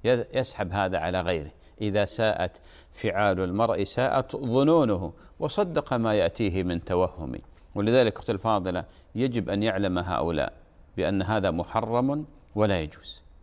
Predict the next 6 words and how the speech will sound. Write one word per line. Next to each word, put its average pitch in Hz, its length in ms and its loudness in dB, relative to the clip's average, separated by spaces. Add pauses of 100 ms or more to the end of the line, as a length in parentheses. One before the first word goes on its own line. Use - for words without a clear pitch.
(160)
وعليهم 101 540 0
إثم 104 300 -2
كبير، 101 500 0 (100)
ويجب 107 500 0
على 104 160 2
المرأة 104 400 0